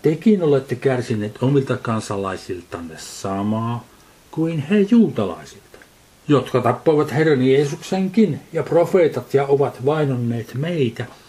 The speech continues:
eivätkä ole Jumalalle otollisia, vaan ovat kaikkien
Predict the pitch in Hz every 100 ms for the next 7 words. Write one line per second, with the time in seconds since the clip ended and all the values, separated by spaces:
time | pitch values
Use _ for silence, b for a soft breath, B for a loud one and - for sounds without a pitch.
0 | B B B 160 165 143 139 143 151 147
1 | 175 156 120 131 - 180 175 131 120 113
2 | 127 123 139 147 131 123 - 147 143 139
3 | - 143 143